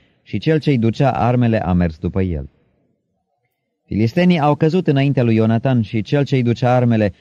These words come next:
arunca moartea în urma lui. În această întâie înfrângere, Ionatan și cel ce-i ducea armele au ucis douăzeci de oameni, pe întindere de aproape o jumătate de pogon de pământ. A intrat groaza în tabără, în țară și în tot poporul.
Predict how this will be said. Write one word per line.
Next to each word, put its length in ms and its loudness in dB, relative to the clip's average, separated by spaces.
arunca 400 0
moartea 420 0
în 60 0
urma 280 0
lui. 300 -4
În 120 0
această 360 0
întâie 300 2
înfrângere, 680 0
Ionatan 460 0
și 160 -4
cel 200 -2
ce-i 180 -2
ducea 300 0
armele 300 2
au 180 0
ucis 260 -4
douăzeci 480 0
de 80 0
oameni, 400 2
pe 100 0
întindere 420 2
de 100 0
aproape 360 0
o 60 2
jumătate 440 0
de 120 0
pogon 400 0
de 80 0
pământ. 460 -4
A 120 -2
intrat 280 0
groaza 440 2
în 100 0
tabără, 440 0
în 120 0
țară 300 0
și 120 -8
în 80 -2
tot 160 -2
poporul. 520 -2